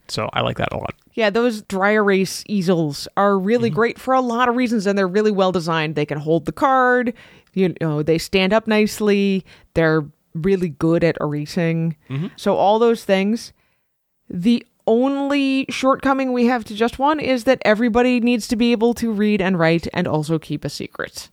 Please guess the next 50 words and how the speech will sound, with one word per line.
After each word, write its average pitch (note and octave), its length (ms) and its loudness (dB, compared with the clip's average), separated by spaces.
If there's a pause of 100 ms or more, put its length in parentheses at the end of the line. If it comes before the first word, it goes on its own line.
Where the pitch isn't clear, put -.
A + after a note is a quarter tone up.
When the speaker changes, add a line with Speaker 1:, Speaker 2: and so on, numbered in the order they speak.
Speaker 2:
<laughs> G#3+ 80 -12 (880)
Speaker 1:
Yeah, F#3 280 2
well, F#3 260 0 (500)
<sighs> - 440 -6
I E3 60 0
mean, F3 300 2
at D#3+ 180 0
one A#3 220 -2
point C3+ 600 0
with B2+ 200 -2
our A#2 140 2
toddler, A2 380 0
we G#2+ 140 -2
kinda, G2+ 500 0 (280)
I, - 80 -6 (240)
I B2+ 100 -8
mean, A2+ 160 -2
I G#2+ 80 2
guess G#2+ 140 -2
he A2+ 40 0
wasn't F#2 220 -2
a F2 40 -10
toddler. F#2+ 320 0
I F2+ 60 0
guess F#2 140 -2
he A2 80 -6
was, F2 160 -4
like, E2+ 220 -6
four? D3 920 -2
Speaker 2:
He A#3+ 140 -2
was, A#3 160 2
like, B3 220 -2
four B3+ 440 0
or B3+ 60 0
five, G#3+ 880 0 (280)
and F#3+ 540 2
he G3+ 300 -4
had F3 160 -2
learned A3+ 560 0
how D4 240 0
to C4+ 100 0
keep - 340 -8
secrets, B3+ 540 -2
kind G#3 380 0
of. E3 260 2
Speaker 1:
<laughs> C3+ 800 0
Speaker 2:
And G#3+ 300 2
we A#3 100 0
got A3 320 2
him A#3+ 320 0